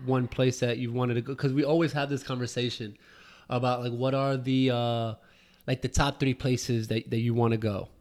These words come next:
before, you know, it's all said and done. What are the three places on your bucket list that's just like,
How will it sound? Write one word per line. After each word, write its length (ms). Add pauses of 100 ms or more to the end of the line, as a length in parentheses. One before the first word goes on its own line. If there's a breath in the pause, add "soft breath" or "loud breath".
(420 soft breath)
before, 760
you 160
know, 360
it's 160
all 200
said 220
and 120
done. 440 (360 soft breath)
What 160
are 20
the 120
three 200
places 580 (260)
on 200
your 100
bucket 360
list 200
that's 140
just 220
like, 240